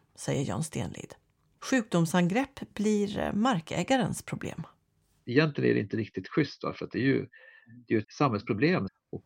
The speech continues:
Speaker 2: det är kanske inte alla som har råd att ta kostnader på sin eget konto där.
Speaker 1: Och, och du menar väl att vi inte är så, så bra på det här rent generellt? Vi har liksom fragmentiserat, eh, samhället på många sätt och fördelat, eh, rent av kanske sönderdelat ansvaret i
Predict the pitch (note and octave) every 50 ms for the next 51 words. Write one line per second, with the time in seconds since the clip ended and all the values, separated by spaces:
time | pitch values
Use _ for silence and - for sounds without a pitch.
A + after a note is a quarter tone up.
0 | - _ - G2+ G2 F2+ F#2 - A2+ A2 - B2 G#2 G#2+ G2 A#2+ A2+ G#2+ A2+ A2+
1 | B2+ A#2 A2 A2 A2 A#2+ B2+ A#2 A2 G2 G2+ G2 G2 - _ _ _ - A#2 A#2
2 | A2+ G2+ - - - - - - - A2 G#2 G2+ G2 - - G2 - A2 G#2+ F#2+
3 | F#2 G2 A#2+ A2 - - - - - - - - - - - G2+ G#2 - _ _
4 | _ _ _ _ - - - - - - - - D#3+ D#3+ - - - - F#3+ F3
5 | F#3+ G3+ G#3+ G#3+ G3 F3+ F3 F3+ F3 - F3 F3+ F3+ E3 - E3 - - E3+ D3
6 | - - - - F3+ E3 - F#3 E3+ D#3 C#3+ - G3 F#3+ G#3 F#3+ E3 E3 D#3 D#3+
7 | E3 D#3 D3 - - F#3 F#3 F3+ F3 D#3+ D#3 F3+ F#3 - - F3+ F3 E3 E3+ E3+
8 | E3 E3 - - E3+ E3 E3 D#3 - - - - - - - _ _ - - F3
9 | E3 C#3 D#3+ E3+ D#3+ D#3 - - E3 - - G3 D#3+ C#3+ C#3 D#3+ F#3+ G#3 G#3 -
10 | _ - - E3+ F3 - - G#3+ F#3+ E3+ D#3 D3+ D3+ D#3 - - E3 E3 D#3+ D#3
11 | D3 - A#2+ - - - D3+ - - D3+ - - F3+ D#3 C3+ C#3+ D3 D#3 D#3 D#3
12 | - - - G#2+ B2 C#3 C#3 D3+ D3 D3 - - - F3 F3+ E3 - D#3 - -
13 | D#3+ E3 F3+ E3 - G3 F#3 E3 D3 D#3 D3 D3+ D3+ E3+ G3 - A#3+ A3 F#3+ E3
14 | - - D#3 D3+ D3+ - - - - D#3+ D3+